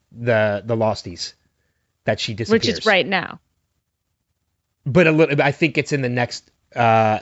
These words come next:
Speaker 1: either the next episode or the other forty-eight days. I can't remember.
Speaker 2: I think it's probably in the other forty-eight days, only because, um, I've watched ahead a few.
Speaker 1: Okay.
Speaker 2: So they're a little fresher in my mind, and I don't think that she's run off yet.
Speaker 1: Okay.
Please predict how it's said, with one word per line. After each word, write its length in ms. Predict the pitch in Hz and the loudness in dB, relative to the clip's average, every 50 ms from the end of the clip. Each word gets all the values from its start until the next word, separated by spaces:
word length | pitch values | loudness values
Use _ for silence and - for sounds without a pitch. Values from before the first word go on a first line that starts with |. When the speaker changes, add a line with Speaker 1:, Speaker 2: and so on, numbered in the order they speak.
| - - | -4 -6
Speaker 1:
either 180 | 131 117 117 110 | -4 -4 -2 -2
the 120 | 107 117 | -4 -2
next 280 | 123 143 147 - - - | -2 -2 -2 -2 -2 -2
episode 440 | 190 - 202 - - 208 214 214 180 | -2 -2 -2 -2 0 0 0 2 2
or 80 | 147 | 2
the 160 | 127 123 123 | 2 2 0
other 180 | 110 120 117 120 | 0 0 0 -2
forty-eight 460 | - - 117 110 104 98 95 92 87 | -2 -2 -4 -2 -2 -2 -4 -4 -6
days. 320 | - 90 78 78 - - _ _ _ _ _ _ _ _ _ _ _ _ _ _ _ _ _ _ - | -8 -10 -10 -10 -14 -20 _ _ _ _ _ _ _ _ _ _ _ _ _ _ _ _ _ _ -12
I 80 | - | -8
can't 160 | - - 113 98 | -4 -4 -4 -4
remember. 200 | 90 82 78 71 - _ - | -6 -12 -12 -14 -12 _ -6
Speaker 2:
I 80 | 202 - _ _ _ _ _ _ _ _ _ - | -6 -6 _ _ _ _ _ _ _ _ _ -4
think 160 | 240 247 247 | -2 0 0
it's 120 | 240 240 | -2 0
probably 200 | - 220 196 196 | 0 2 2 2
in 120 | 190 185 185 | 0 -2 -4
the 60 | 180 | -4
other 220 | 180 180 180 185 | -2 -2 -2 -4
forty-eight 420 | 180 - 185 180 180 180 175 175 - | -4 -4 -4 -4 -2 -2 -2 -2 -2
days, 280 | 180 175 175 170 - - | 0 0 0 -2 -4 -4
only 300 | - 196 202 196 190 185 | -2 0 2 2 2 2
because, 640 | - 180 175 - 202 185 180 175 175 170 - - - - - - - - _ _ _ _ - - | 2 0 0 2 2 4 4 4 2 0 -2 -8 -18 -20 -20 -20 -20 -20 _ _ _ _ -8 -4
um, 400 | 180 185 180 160 - 160 175 - _ _ _ _ - | -2 0 0 0 -2 -6 -10 -12 _ _ _ _ -2
I've 300 | - 170 180 175 175 - | 0 0 0 -2 -2 -2
watched 340 | 190 180 170 180 - - - | 0 0 0 0 -2 -6 -6
ahead 280 | 170 160 165 170 175 175 | -6 -4 -2 -2 -2 -2
a 60 | 175 | -4
few. 380 | - - 175 170 170 170 180 - _ _ _ _ - | -4 -4 -2 -2 0 -2 -4 -6 _ _ _ _ -6
Speaker 1:
Okay. 220 | - 107 104 - - | -4 -4 -4 -2 0
Speaker 2:
So 80 | 196 180 | 0 2
they're 140 | 170 180 175 | 2 2 2
a 60 | 175 | 2
little 180 | 185 190 185 180 | 2 2 2 0
fresher 380 | _ - 190 180 - - 185 175 | _ -2 -2 0 0 0 0 0
in 80 | 175 | 0
my 140 | 175 170 170 | 0 -2 -2
mind, 340 | 170 175 170 170 170 165 170 | 0 0 2 2 2 0 -2
and 120 | 175 170 | -2 -2
I 100 | 170 175 | 0 0
don't 140 | 175 180 170 175 | 0 0 -2 -2
think 140 | 175 165 | -4 -4
that 120 | - - 151 | -4 -6 -6
she's 220 | - 190 170 156 | -4 -6 -4 -2
run 180 | 175 175 170 170 | 0 0 0 2
off 180 | 165 165 - | 0 0 0
yet. 280 | - 170 82 - - _ _ _ _ - | 0 0 0 -2 -4 _ _ _ _ -10
Speaker 1:
Okay. 320 | 104 - - 90 80 | -8 -8 -8 -10 -12